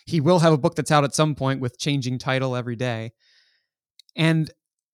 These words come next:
I hope that if anything else, you take away today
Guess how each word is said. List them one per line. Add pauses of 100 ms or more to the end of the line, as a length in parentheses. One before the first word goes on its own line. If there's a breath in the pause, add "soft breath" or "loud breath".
(100)
I
hope
that
if
anything
else,
you
take
away
today